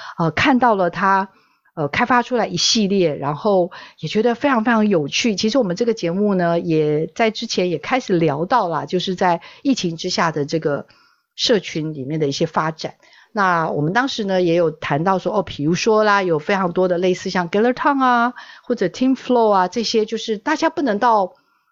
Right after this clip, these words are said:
实体碰面，但是我们怎么样用远距来进行一些课程。好，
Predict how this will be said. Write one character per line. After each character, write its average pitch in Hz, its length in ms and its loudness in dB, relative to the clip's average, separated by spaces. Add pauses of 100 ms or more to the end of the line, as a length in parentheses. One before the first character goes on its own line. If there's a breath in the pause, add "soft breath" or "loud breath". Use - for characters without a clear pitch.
(120)
实 - 220 0
体 254 160 -2
碰 254 260 0
面， 247 320 0 (100)
但 220 160 0
是 233 120 0
我 190 80 2
们 170 100 -2
怎 151 140 -4
么 139 80 -2
样 180 180 2
用 175 180 2
远 135 280 0
距 202 240 -4
来 151 160 0
进 185 180 -2
行 151 160 -4
一 156 60 -4
些 165 160 0
课 160 240 -2
程。 - 340 -8 (320 loud breath)
好， - 240 -8